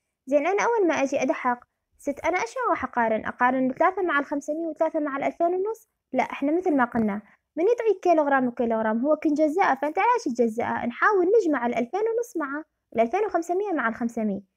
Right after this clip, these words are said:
نجمعهم ونحاول نطلع وحدة وحدة، يعني ما حاجة عندنا كيلو بكيلو، يعني باعتبار أنت عندك،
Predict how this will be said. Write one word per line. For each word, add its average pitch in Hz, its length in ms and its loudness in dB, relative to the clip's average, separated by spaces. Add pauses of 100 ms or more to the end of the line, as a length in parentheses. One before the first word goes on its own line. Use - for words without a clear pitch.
(160)
نجمعهم 427 480 0 (300)
ونحاول 302 400 2
نطلع 269 380 0
وحدة 330 280 4
وحدة، 233 400 -2
يعني 208 180 -4
ما 359 100 0
حاجة 294 460 0 (280)
عندنا 254 200 2
كيلو 262 300 2
بكيلو، 196 400 -4 (440)
يعني 220 180 0
باعتبار 262 420 0
أنت 285 140 -4
عندك، 330 400 -2